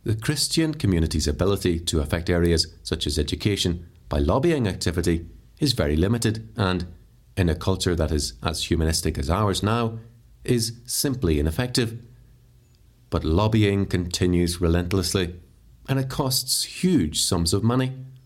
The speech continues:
For what? Another legal defeat?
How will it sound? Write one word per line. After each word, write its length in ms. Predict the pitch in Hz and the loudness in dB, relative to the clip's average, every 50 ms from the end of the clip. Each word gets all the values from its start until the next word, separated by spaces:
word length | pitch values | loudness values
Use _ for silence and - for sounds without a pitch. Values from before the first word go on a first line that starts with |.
| _ _ _ _ _ _ - | _ _ _ _ _ _ -6
For 160 | - - 160 | -2 0 0
what? 400 | 160 175 202 220 220 - - - _ _ _ - - - - - - - _ _ _ - - | 2 2 0 0 -2 -4 -8 -8 _ _ _ -20 -20 -20 -20 -20 -20 -20 _ _ _ -4 0
Another 320 | 82 80 80 80 92 98 | 2 2 4 4 2 2
legal 260 | 92 87 87 85 85 80 | 2 2 2 2 2 0
defeat? 520 | 78 - 73 - - 139 147 143 - - | -2 -4 -6 -2 -2 -2 -2 -2 -6 -12